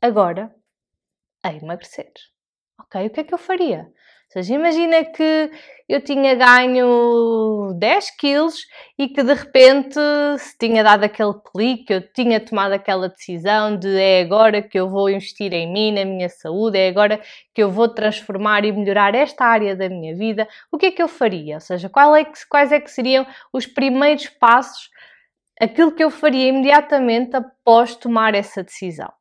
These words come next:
Então, é isso que eu vou partilhar contigo hoje e acho que pode ser muito importante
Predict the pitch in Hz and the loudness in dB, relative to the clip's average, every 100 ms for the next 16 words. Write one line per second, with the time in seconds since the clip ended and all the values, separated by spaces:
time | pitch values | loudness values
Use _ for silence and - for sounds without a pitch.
0 | - 240 247 277 214 233 - _ _ _ | -4 -2 4 6 6 2 -12 _ _ _
1 | _ _ - 233 247 - 247 240 240 233 | _ _ 2 4 4 2 2 2 0 -2
2 | - 214 214 208 208 208 185 185 185 190 | 2 0 0 -4 -6 -6 -2 -2 -2 -2
3 | 190 202 - - 220 220 - _ 214 214 | -2 -2 -8 -4 -4 -6 -18 _ -2 -2
4 | - 220 220 220 226 220 214 208 - 208 | 0 0 2 2 0 0 -4 -4 -6 -2
5 | 208 208 208 | 0 0 -6